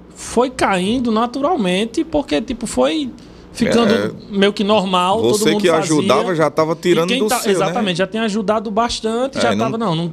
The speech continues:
Speaker 2: é,
Speaker 1: vou
Speaker 2: não
Speaker 1: segurar
Speaker 2: posso mais
Speaker 1: aqui."
Speaker 2: ajudar, é. Se eu ajudar, eu fico, vou precisar de ajuda também,
Speaker 1: <laughs> Exatamente,
Speaker 2: né?
Speaker 1: vou entrar na próxima ali.
Speaker 2: É.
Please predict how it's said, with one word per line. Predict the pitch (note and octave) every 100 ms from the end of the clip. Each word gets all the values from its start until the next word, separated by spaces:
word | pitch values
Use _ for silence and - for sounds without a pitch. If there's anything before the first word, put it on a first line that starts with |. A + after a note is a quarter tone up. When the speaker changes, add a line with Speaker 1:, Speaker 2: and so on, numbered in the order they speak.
| -
Speaker 2:
é, |
Speaker 1:
vou | E3
Speaker 2:
não | F#3
Speaker 1:
segurar | G#3 A3+ G#3+
Speaker 2:
posso | F#3+
mais | A#2+ C3+
Speaker 1:
aqui." | D3+
Speaker 2:
ajudar, | D3+ F3+ F3+ G2 E2+
é. | D#2 - - - - - - - - - -
Se | -
eu | G2
ajudar, | A2 A2 B2+ B2 D#3
eu | B3
fico, | D#3+ - -
vou | A2 B2
precisar | B2+ A#2+ A#2 A#2+
de | B2+
ajuda | A2+ G#2 B2
também, | D3+ D#3+ D#3+ G2
Speaker 1:
<laughs> |
Exatamente, | E3 C3+ D3 E3 G3+ D#3+
Speaker 2:
né? | C#3
Speaker 1:
vou | C#3+
entrar | C#3+ D#3+
na | F3+
próxima | D#3+ D3+ C#3 - C#3+
ali. | C3 G#2+ F#2+ - - D#2+
Speaker 2:
É. | D#2+